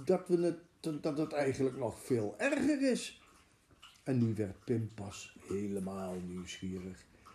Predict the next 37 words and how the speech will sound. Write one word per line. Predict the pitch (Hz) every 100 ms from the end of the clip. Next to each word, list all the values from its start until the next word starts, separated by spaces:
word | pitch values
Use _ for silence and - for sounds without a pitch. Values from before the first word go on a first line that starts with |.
| -
Hij | - 80 95 104 80 82 90
rook | 104 139 180 240 240 - -
dat | - 190 208 -
er | 196
iets | 196 -
aan | 214
de | 196
hand | 180 196 214 196
was. | 139 117 - - _ - _ _ - - - - - -
"Vertel | 190 269 247
eens | 220
gauw, | 247 214
Wipneus, | 233 220 226 196 135 - -
wat | 285 330
is | 285
er? | 233 - - -
Kunnen | 285 311
we | 320
iets | 311 320
doen?" | 349 233 - - _ _ _ _ _ _ _
En | 131 120
de |
kleine | 104 123 135 127
Pim | - 139 139
stond | - 127 127 135
in | 127
zijn | 113
handen | 92 90 139 135 123
te | 107
wrijven, | 95 98 127 139 117 104
alsof | 123 120 123
hij | 135 117
met | 135 139
zijn | 139
twee | 117 135 120
kleine | 143 156 160 127
knuisjes | 131 165 175 175 170 -